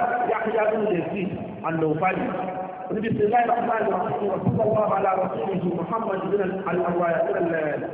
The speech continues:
Muhammad al-Awwalin wal-akhirin. من يحيى بن يزيد إلى مالك بن أنس. أما بعد، فقد بلغني أنك تلبس الدراع وتأخذ الرقاع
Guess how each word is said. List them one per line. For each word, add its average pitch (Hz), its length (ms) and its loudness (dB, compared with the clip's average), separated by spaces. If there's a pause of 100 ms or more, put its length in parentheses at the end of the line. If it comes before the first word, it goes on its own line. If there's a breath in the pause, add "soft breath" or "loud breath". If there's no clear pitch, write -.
(280)
Muhammad 214 360 0
al-Awwalin 180 600 2 (800)
wal-akhirin. 185 840 2 (1040)
من 175 80 0
يحيى 214 460 2
بن 190 200 0
يزيد 196 400 0
إلى 175 200 0 (140)
مالك 220 300 0
بن 175 220 0
أنس. 170 220 0 (480)
أما 196 200 2
بعد، 175 260 0 (600)
فقد 180 240 2
بلغني 240 640 2
أنك 220 420 0
تلبس 233 220 0 (140)
الدراع 165 440 0 (800)
وتأخذ - 480 0
الرقاع 180 580 2